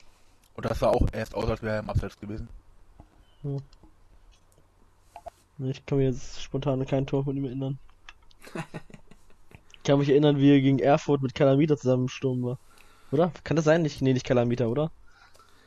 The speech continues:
Speaker 3: Ich glaub, von Calamita kann ich mich auch an ein einziges Tor erinnern, was er mal in der
Speaker 2: Mhm.
Speaker 3: Nachspielzeit gegen Aalen, glaub ich, gemacht hat.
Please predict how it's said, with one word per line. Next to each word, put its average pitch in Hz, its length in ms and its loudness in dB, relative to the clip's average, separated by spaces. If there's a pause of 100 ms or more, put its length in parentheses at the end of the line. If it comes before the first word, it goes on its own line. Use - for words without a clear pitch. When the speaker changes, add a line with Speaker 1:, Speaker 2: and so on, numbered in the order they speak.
(420)
Speaker 3:
Ich - 60 -20
glaub, 113 120 -6
von 117 140 -6
Calamita 123 480 -4
kann 120 140 -8
ich 113 60 -6
mich 104 140 -8
auch 104 120 -10
an - 100 -10
ein 104 180 -6
einziges 107 320 -14
Tor 107 200 -6
erinnern, 98 220 -6
was 101 140 -10
er 104 80 -8
mal 104 80 -6
in 98 60 -8
der 95 80 -14
Speaker 2:
Mhm. 107 40 -12
Speaker 3:
Nachspielzeit 107 520 -10
gegen 101 240 -8
Aalen, 101 320 -6
glaub 95 180 -12
ich, - 80 -18
gemacht - 320 -14
hat. - 200 -18